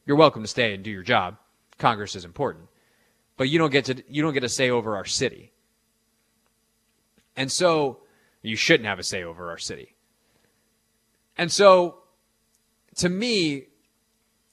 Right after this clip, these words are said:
while this is incredibly sad, and I think the best thing for the soul of the city, without question, would be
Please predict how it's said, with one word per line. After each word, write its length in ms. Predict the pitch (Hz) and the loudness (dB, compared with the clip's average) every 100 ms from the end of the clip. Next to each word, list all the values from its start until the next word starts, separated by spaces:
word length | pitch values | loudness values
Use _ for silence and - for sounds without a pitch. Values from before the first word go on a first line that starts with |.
| _ _ | _ _
while 340 | 143 180 170 | 4 8 8
this 220 | 156 196 175 | 8 4 2
is 100 | 143 | -4
incredibly 540 | 139 - 175 147 127 | -4 0 2 2 -2
sad, 560 | - - 117 87 80 - _ _ _ _ _ _ _ _ _ _ | 0 2 2 0 -8 -20 _ _ _ _ _ _ _ _ _ _
and 300 | 147 143 135 - _ | 6 6 4 -4 _
I 120 | 147 | 0
think 300 | 151 170 139 | 2 0 -4
the 100 | 127 | 0
best 340 | 139 160 - 156 | 4 4 4 0
thing 480 | 139 123 113 117 - _ | 2 0 -2 -8 -18 _
for 120 | 135 | -8
the 80 | 113 | 0
soul 400 | - 240 180 131 | 6 6 6 0
of 80 | 104 | -6
the 80 | |
city, 380 | 107 131 110 107 | -4 -2 -2 -6
without 340 | 107 120 123 - | -6 -2 -2 0
question, 640 | 185 160 - 123 104 98 - _ _ _ _ | 0 0 0 -4 -6 -12 -20 _ _ _ _
would 220 | 131 127 | -6 -2
be 600 | 135 135 123 117 107 104 | 0 2 2 -2 -6 -10